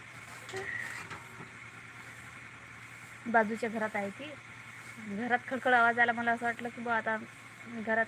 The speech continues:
काही गेलं का. दुपारी गाय गेली होती घरात यायच्या. आणि घरात गाय गेली. गाईनं माहिती आहे का, जे बाजारातलं जे सामान होतं ना आणलेलं,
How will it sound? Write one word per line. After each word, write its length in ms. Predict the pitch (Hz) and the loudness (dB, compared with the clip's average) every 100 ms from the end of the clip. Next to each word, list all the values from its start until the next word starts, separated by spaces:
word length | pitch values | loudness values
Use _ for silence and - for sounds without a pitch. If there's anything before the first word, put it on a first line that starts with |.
| - | 0
काही 100 | 226 | -2
गेलं 220 | 220 226 | 0 2
का. 100 | 247 | 2
दुपारी 300 | 226 247 240 | 2 0 2
गाय 240 | 208 214 | 8 8
गेली 240 | 202 214 214 | 8 0 -2
होती 160 | 202 | -2
घरात 340 | 202 208 208 208 | -2 -2 -2 -4
यायच्या. 280 | 202 208 190 202 - - - - - - - | -4 -4 -4 -4 -10 -16 -16 -16 -16 -14 -6
आणि 120 | 214 214 | -2 2
घरात 200 | 233 220 220 | 4 4 6
गाय 160 | 226 | 6
गेली. 280 | 214 220 233 | 4 -2 0
गाईनं 340 | 214 220 220 220 | 4 4 4 0
माहिती 240 | 220 226 | -2 -4
आहे 100 | 220 | 0
का, 140 | 233 | 2
जे 140 | 233 220 | 2 2
बाजारातलं 640 | 208 220 226 226 226 220 | 4 6 6 2 0 -4
जे 200 | 208 220 | -2 -4
सामान 380 | - 226 226 233 | 2 2 4 2
होतं 220 | 226 240 | 0 2
ना 60 | 240 | 2
आणलेलं, 360 | 233 240 254 | 2 2 0